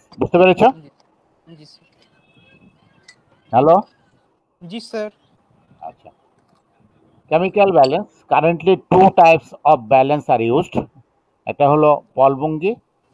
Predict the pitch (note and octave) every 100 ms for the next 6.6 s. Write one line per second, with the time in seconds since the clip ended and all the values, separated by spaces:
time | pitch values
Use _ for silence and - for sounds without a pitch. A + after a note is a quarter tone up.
0 | _ _ - C#3 C3 B2+ _ _ C#3 B2
1 | C3+ C#3+ F3 - - C#3 D#3 E3 D#3+ _
2 | A3 C4 _ _ _ _ _ _ C3 D3
3 | - D3 C#3 A2 A2 D3 C#3 D#3 B2 G#2
4 | G2 F#2 _ _ _ A#2 C#3 C#3 D#3+ E3
5 | G3 F#3+ C#3 B2+ - B2+ D3 D3+ F3 G3+
6 | _ _ _ _ - A#2